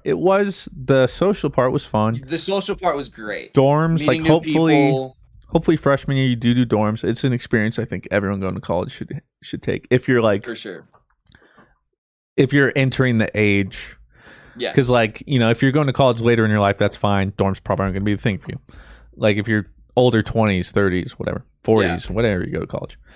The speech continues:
Speaker 1: Um, but enjoy that experience, that meet as many people as you can. Um, odds are, too, your,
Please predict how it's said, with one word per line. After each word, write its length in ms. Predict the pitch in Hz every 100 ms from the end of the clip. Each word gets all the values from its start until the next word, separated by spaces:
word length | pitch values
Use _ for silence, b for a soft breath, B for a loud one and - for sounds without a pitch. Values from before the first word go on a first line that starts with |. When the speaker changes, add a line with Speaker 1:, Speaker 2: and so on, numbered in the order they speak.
| B B - -
Speaker 1:
Um, 580 | 117 107 107 101 95 - - - - _ _ _ -
but 180 | 127 131
enjoy 300 | 127 131 139
that 160 | 135
experience, 340 | 110 - 135 131
that 140 | 131
meet 220 | 117 139 113
as 100 | 120
many 180 | 131 131
people 260 | 139 131
as 80 | 123
you 80 | 117
can. 480 | 139 131 131 135 - - _ _ -
Um, 520 | 113 107 104 101 101 - - -
odds 280 | 123 135 131
are, 160 | 127
too, 180 | 127 - 135
your, 260 | 117 107